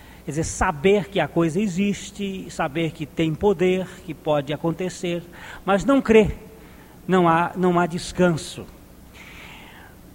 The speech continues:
No Evangelho de João, no capítulo seis, no versículo trinta, nós encontramos ali uma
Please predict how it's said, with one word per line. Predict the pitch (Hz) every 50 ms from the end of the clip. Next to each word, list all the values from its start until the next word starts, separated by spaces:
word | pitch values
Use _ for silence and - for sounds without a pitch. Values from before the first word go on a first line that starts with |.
| - - -
No | 190 233
Evangelho | 262 277 302 254 202 254 226 214 175
de | 202 196 165
João, | 120 139 180 175 190 196 175
no | 160 147
capítulo | - 160 147 - 196 196 190 - 180 160 147
seis, | - - - 175 170 170 175 175 156 131
no | 147
versículo | 131 147 139 - - 185 180 - 180 156 -
trinta, | - - 175 202 208 175 135 - - 110 90 - - - - - - - - - - - - - - - - - -
nós | 185 214 202
encontramos | 240 277 262 254 269 247 - - 247 254 247 233 214 175
ali | 214 190 185 190 220 240 247 214 - - - - - - - - - - - - - - - - - - - - - - - - - -
uma | - 226 233 226 233 220 208 196 170 135 -